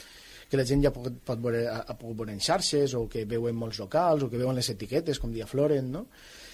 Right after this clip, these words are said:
Part dels criteris de, de formar part de la marca és que això siga visible,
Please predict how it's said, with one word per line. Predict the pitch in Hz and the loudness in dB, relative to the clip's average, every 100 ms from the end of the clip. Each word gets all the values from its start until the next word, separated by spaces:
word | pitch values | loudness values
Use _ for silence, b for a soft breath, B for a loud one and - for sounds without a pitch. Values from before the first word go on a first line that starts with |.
| - 151 | -18 -8
Part | 120 131 | -4 2
dels | 143 - | 2 2
criteris | 135 139 151 156 135 120 | 2 8 10 8 4 0
de, | 117 117 117 | 0 0 0
de | 117 120 - | -4 -8 -6
formar | 127 117 123 127 | -6 -2 -4 -2
part | 127 | 0
de | 131 | 0
la | 131 | 2
marca | 135 139 | 0 0
és | 151 | -2
que | - | -2
això | - | -4
siga | 147 147 131 | -4 -2 -2
visible, | 113 104 120 104 90 | -2 -4 -4 -6 -10